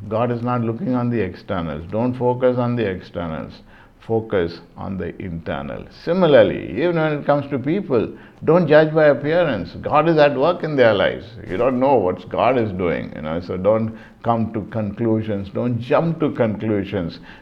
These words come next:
because of something that they have said or done. Secondly, just because no one did it, it does not mean that it cannot be done. Okay? There's always somebody who has to do it first.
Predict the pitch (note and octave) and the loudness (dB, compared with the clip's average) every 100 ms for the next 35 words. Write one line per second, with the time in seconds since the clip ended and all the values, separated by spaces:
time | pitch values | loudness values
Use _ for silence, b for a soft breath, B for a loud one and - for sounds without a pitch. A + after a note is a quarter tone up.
0 | B G#2+ G#2+ G#2 G2 F#2 G2+ F#2+ G2 F#2+ | B 2 4 4 2 0 -4 -2 -4 0
1 | F#2 F2 F#2 F#2 F#2 E2+ - F2+ E2+ E2 | 0 0 -2 0 -2 -4 -6 -6 -6 -8
2 | G2 E2 D#2+ D#2 C#2 - - - b b | -8 -8 -6 -6 -8 -12 -20 -20 b b
3 | b b - - - D3 C#3+ B2 G#2 D#2+ | b b -20 -20 -4 0 2 2 0 -2
4 | B B B B - C#3+ E3 E3 E3+ E3+ | B B B B 4 6 6 4 6 6
5 | D#3+ C3 B2+ C3+ F#3+ F#3 D3 G2+ F#2+ B2+ | 4 2 2 6 6 6 4 2 2 0
6 | C3 - - _ - E3 D#3 D3+ D3 C#3+ | -2 -14 -20 _ -10 2 4 4 4 2
7 | C3 D#3+ C#3 A2+ A#2 B B B - C3 | 4 0 2 0 -4 B B B 2 4
8 | B2+ - A2+ G#2 G2+ G2 - - E2 E2+ | 2 0 -2 0 0 -2 -10 -14 -6 -4
9 | D#2+ E2 - - D#2+ D2+ E2+ - - - | -4 -8 -18 -20 -10 -2 0 -2 -10 -20
10 | - - - - - _ - G2 G2 A#2 | -20 -14 -14 -14 -20 _ -4 -2 4 6
11 | D#3+ C3+ G2+ G#2 - - A2 G#2 G#2+ A#2+ | 8 6 4 0 -10 -2 0 2 0 -2
12 | A2+ G#2+ C3 G#2+ F2+ - G#2+ E2+ F#2+ A2 | -4 -6 2 4 2 -2 -6 -4 -4 -6
13 | F#2 F#2+ | -8 -8